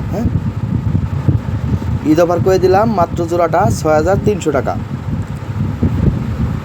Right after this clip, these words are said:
নিয়ে আলাদা আলাদা রেখে দিবেন এইভাবে, মাদি দশ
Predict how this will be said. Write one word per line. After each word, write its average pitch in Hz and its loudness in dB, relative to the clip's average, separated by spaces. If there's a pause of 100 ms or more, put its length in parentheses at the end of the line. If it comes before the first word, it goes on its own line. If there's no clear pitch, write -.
(880)
নিয়ে 175 6
আলাদা 185 4
আলাদা 180 2
রেখে 156 4
দিবেন 127 2
এইভাবে, 95 -4 (1120)
মাদি 165 2 (100)
দশ 185 4